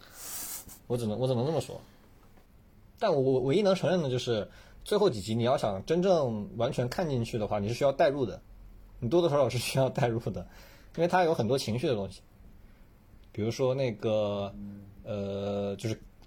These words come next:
打开大吉那一集，就是他们被关在那个小仓库里面，就是你是去，需要去代入那种，呃，两个人在一个吊桥效应下，在一个封闭的黑暗的小屋里面，他们那种微妙的距离感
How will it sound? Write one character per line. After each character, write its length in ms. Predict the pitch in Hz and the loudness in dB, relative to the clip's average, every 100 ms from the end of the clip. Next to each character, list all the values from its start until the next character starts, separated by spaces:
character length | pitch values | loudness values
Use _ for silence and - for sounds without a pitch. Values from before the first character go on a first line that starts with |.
| - - | -20 -8
打 140 | 101 | -4
开 100 | 117 | 0
大 160 | 143 139 | 0 0
吉 160 | 104 101 | -2 -4
那 120 | 113 | -4
一 40 | |
集， 80 | 92 | -4
就 140 | - | -6
是 40 | 113 | -2
他 100 | 127 | -2
们 120 | 123 | 0
被 100 | 135 | -2
关 200 | - 131 | 0 0
在 100 | 135 | 2
那 80 | 131 | 2
个 140 | 107 | 0
小 100 | - | 0
仓 160 | 98 123 | 0 -2
库 140 | 127 | -2
里 80 | 127 | -2
面， 180 | 90 85 - - - - - - | -2 -6 -14 -20 -20 -20 -20 -6
就 140 | 127 | -2
是 60 | 123 | 0
你 120 | 101 | 0
是 280 | - 165 135 | 0 -2 -2
去， 140 | - | -4
需 160 | - 175 | 0 2
要 100 | 165 | 2
去 100 | 160 | 0
代 200 | - 190 | 2 2
入 120 | 160 | 2
那 100 | 143 | -2
种， 300 | 117 95 90 - - - - - - - - - - | -2 -4 -6 -12 -20 -20 -16 -16 -16 -20 -20 -18 -4
呃， 360 | 107 104 101 - - - - - | -2 -2 -4 -6 -16 -20 -16 -2
两 260 | 117 95 | 0 0
个 100 | 127 | 2
人 280 | 131 104 104 | 2 2 0
在 160 | 139 117 | 0 0
一 60 | |
个 60 | 120 | 0
吊 160 | 165 | 2
桥 160 | 131 113 | 2 2
效 160 | - 123 | 0 0
应 60 | |
下， 100 | 120 | 0
在 120 | 120 | 2
一 100 | 127 | 2
个 100 | 123 | 2
封 300 | 127 - 151 | 0 0 -4
闭 140 | 156 151 | 0 0
的 80 | 117 | 0
黑 160 | 139 | 0
暗 100 | 143 | 0
的 80 | 131 | 0
小 140 | - | -2
屋 120 | 98 123 | -2 -2
里 60 | |
面， 80 | 104 | -2
他 100 | 127 | -2
们 80 | 139 | -2
那 60 | |
种 240 | 135 98 98 - - | -2 -4 -8 -16 -8
微 140 | 156 160 | -4 0
妙 180 | 165 | 2
的 80 | 123 | 0
距 160 | 117 151 | -2 0
离 160 | 113 | 0
感 300 | 113 104 85 | 0 -2 -4